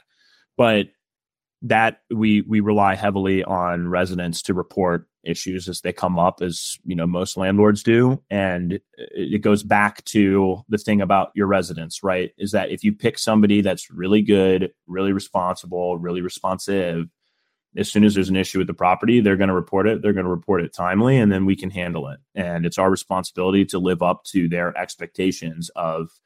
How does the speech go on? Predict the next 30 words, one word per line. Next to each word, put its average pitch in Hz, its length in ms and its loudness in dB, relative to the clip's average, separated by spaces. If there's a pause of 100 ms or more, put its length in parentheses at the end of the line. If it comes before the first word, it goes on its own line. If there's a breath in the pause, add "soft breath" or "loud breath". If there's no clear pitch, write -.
(340)
getting 101 240 2
work 98 220 2
done 95 220 0
quickly 123 500 2
and 107 160 4
not 95 220 0
leaving 95 340 2
things 87 580 -4
out 85 240 -4 (100)
of 80 220 -18 (120)
whack 82 320 -4
for 90 160 -6
long. 90 360 -2 (540 soft breath)
And 107 140 4
there's 110 140 4
a 110 40 -2
symbiosis 120 580 2
there 82 180 -6
between 87 720 -6
landlord 90 420 -2
and 87 80 -2
resident 92 380 -2
that's 92 160 -6
super 95 300 -4
important 85 540 -6
to - 140 -10
us. 87 240 -2
So 82 380 -4 (100)
we 92 300 -2
are, 90 500 0